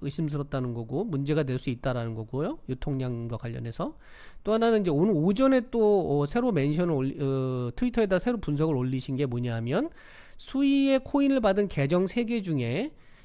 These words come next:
이게 이제 스테이킹을 해서 뭐 잠겨져 있어야 되는데, 스테이킹을 하면 그 보상 코인이 발생하잖아요. 근데 그 보상받은 코인을, 어,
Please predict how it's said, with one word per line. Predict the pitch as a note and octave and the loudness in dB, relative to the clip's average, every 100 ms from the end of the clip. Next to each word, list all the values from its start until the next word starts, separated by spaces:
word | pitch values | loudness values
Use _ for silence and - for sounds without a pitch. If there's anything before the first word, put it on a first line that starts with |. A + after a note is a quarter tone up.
| - | -8
이게 | D3+ G3 | 0 2
이제 | D#3+ | 2
스테이킹을 | E3+ - E4+ D4+ - D4+ C#4 | -2 -2 -2 0 0 2 4
해서 | A#3+ A#3 B3 A#3 - - | 4 4 4 2 0 -10
뭐 | B3+ - | -12 -10
잠겨져 | - F3 E3+ G3+ D4 A#3+ | -4 2 2 4 4 4
있어야 | F3 - D3 | 0 0 -2
되는데, | B2+ A#2 A2+ E3+ D#4+ - - - | -2 -4 -4 -4 -6 -12 -20 -20
스테이킹을 | - - D4 D4 C#4 B3 | -8 0 0 2 4 4
하면 | B3 G#3+ | 4 2
그 | F#3 | -2
보상 | - E3 G3+ C4+ C#4+ | 0 2 6 6 4
코인이 | - C4 A#3+ A3 | 2 0 2 0
발생하잖아요. | D#3 D#3 D3 B2+ B2+ G3 A#3+ - - - - - - | -2 0 -2 0 -2 -2 -4 -8 -20 -20 -20 -16 -4
근데 | A3+ A#3+ | 0 2
그 | B3+ | 0
보상받은 | - F#3 A#3+ D#4+ D#4+ D4+ C#4+ C#4+ C#4+ | 0 2 6 6 8 6 6 4 2
코인을, | - B3+ B3 A#3+ C4+ D#4+ E4 - - - | -2 0 2 2 4 2 0 -6 -20 -12
어, | - - D2 D#2 - G1+ | -6 -4 -4 -6 -8 -10